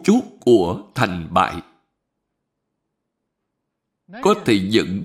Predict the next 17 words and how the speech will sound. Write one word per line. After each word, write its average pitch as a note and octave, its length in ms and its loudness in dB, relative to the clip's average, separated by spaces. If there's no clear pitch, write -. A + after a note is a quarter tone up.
thì A#2 140 0
bạn F2+ 460 -4
có G3+ 180 0
thành F2+ 280 -4
tựu, F2+ 260 -2
không E3 260 2
thể G#2 200 0
nhẫn G#2 300 -2
thì A#2 140 0
bạn E2+ 400 -4
không D3+ 240 2
thể G2+ 180 0
thành F2 260 -6
tựu. F#2 260 -2
Cho D3 140 4
nên A#2+ 360 0
nói, C3+ 440 -2